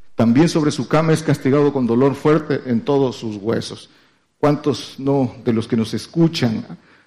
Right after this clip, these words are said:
eh, en radio, de los que están aquí, no han recibido un milagro, no han recibido sus sanidades, y a través de esos milagros, de esas señales que ven,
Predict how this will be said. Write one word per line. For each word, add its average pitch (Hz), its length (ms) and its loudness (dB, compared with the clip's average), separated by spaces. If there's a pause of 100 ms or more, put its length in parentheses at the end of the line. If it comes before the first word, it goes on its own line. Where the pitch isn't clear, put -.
(120)
eh, 110 520 0
en 104 300 0
radio, 135 540 2
de 110 80 -2
los 101 160 -6
que - 80 -16
están 147 240 -2
aquí, 156 500 2 (260)
no 151 80 -10
han 147 60 -4
recibido 143 340 2
un 143 100 4
milagro, 131 420 6
no 127 80 4
han 139 80 0
recibido 131 340 -2
sus 117 140 -14
sanidades, 113 520 2
y 113 60 2
a 113 80 -2
través 131 460 2 (280)
de 135 100 2
esos 123 200 -2
milagros, 123 480 4
de 127 80 -2
esas 131 160 -6
señales 131 460 6
que 120 160 2
ven, 143 240 4